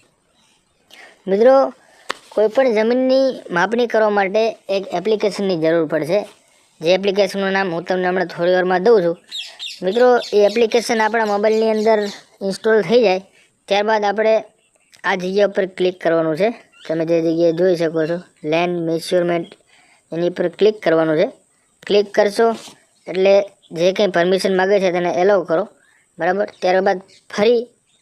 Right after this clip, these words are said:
એની ઉપર ક્લિક કરવાનું છે. હવે મિત્રો, આમાં આપણને બે ઓપ્શન બતાવશે. એકમાં લખ્યું છે by marking અને બીજા ઓપ્શનમાં લખ્યું છે આ જગ્યા ઉપર by auto work, બરાબર?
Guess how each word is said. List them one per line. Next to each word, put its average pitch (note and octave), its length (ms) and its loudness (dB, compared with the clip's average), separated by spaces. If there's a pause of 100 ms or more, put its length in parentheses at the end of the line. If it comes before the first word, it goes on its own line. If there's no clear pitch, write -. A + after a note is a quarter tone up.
(300)
એની F#3+ 180 -2
ઉપર G3 220 -2
ક્લિક F#3 320 -6
કરવાનું D#3+ 400 -2
છે. G3+ 100 0 (480)
હવે F#3+ 100 2
મિત્રો, A#3+ 240 4
આમાં C4 500 0 (240)
આપણને A#3+ 340 -2
બે A3 320 2
ઓપ્શન G#3+ 400 0
બતાવશે. F3 460 0 (680)
એકમાં A3+ 260 0
લખ્યું A3+ 200 2
છે A#3 80 0
by G3 320 0
marking G3 520 -2 (300)
અને E3+ 120 -6
બીજા E3+ 360 0
ઓપ્શનમાં G3+ 380 -2
લખ્યું F#3 300 -2
છે F3+ 80 -4
આ E3+ 120 0
જગ્યા E3+ 340 -2
ઉપર F#3+ 240 -4 (540)
by E3+ 300 -2 (240)
auto F3 240 -4
work, C3+ 240 -6 (640)
બરાબર? F3+ 320 -6